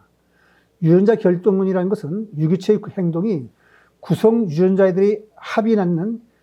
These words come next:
필연적 결과라는 거 보는 겁니다. 다시 말해서 우리 몸속에 들어있는 게놈에 의해서 다 우리의, 어, 생명체가 어떤 행동을 하도록 이미 설계가 되어 있기 때문에, 그에 따라서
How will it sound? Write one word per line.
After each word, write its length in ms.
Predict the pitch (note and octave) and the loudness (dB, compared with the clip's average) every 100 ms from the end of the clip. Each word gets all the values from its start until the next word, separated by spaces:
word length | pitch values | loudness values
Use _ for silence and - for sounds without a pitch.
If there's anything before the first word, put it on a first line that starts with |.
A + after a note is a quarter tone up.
| _ _ | _ _
필연적 520 | - E3 F#3 F#3+ G3 | -4 2 4 4 0
결과라는 540 | F3+ E3+ E3 E3 F#3 - _ _ | 2 2 2 0 -4 -12 _ _
거 120 | - E3 | -10 -6
보는 240 | E3 D#3+ | -4 -4
겁니다. 420 | D#3 B2+ A#2 A2 _ _ | -4 -10 -16 -20 _ _
다시 200 | D3+ - | -12 -6
말해서 360 | D#3+ D#3 F#3+ G3+ _ - | -6 -4 -8 -8 _ -4
우리 180 | F3 E3+ | 2 2
몸속에 400 | D#3 D#3+ F3 C#3+ | 2 0 -2 -2
들어있는 520 | D#3 D#3 D#3+ A3 G#3+ _ _ _ _ - | -2 -2 -4 -6 -8 _ _ _ _ 0
게놈에 1400 | E3+ F3+ G3+ A3 G#3 G#3 G3+ G3 G3 F#3+ F#3+ A3+ A#3+ G#3 | 4 6 4 4 2 2 2 0 0 -2 0 2 2 4
의해서 640 | F3 G3 D3+ E3 D3 G#2+ _ _ _ _ _ _ _ _ | 4 4 0 -6 -6 -10 _ _ _ _ _ _ _ _
다 140 | - - | -18 -6
우리의, 360 | E3+ E3 F3 G3 | 2 4 4 2
어, 240 | D#3 D3 D3+ _ _ | -4 -6 -10 _ _
생명체가 500 | - E3 E3 F3 E3+ | -2 0 2 0 -4
어떤 500 | E3 - G3 G3+ _ _ - | -4 -2 -2 -4 _ _ -10
행동을 340 | - E3+ E3 D#3+ | -2 0 0 -2
하도록 360 | D3 F#3+ G3 - _ - | -2 -4 -4 -18 _ -6
이미 140 | F3 E3 | -2 0
설계가 400 | - F3 F3 D#3 | 0 0 -2 -2
되어 200 | D3 C3+ _ A#3 | -4 -6 _ -20
있기 240 | - - | -18 -14
때문에, 500 | E3+ C#3 A3 D3+ A2+ _ _ - | -8 -4 -2 -4 -10 _ _ -4
그에 300 | F3 G#3 A3 | 4 4 4
따라서 560 | G#3+ F3+ A#3 A3+ - | 2 2 2 0 -2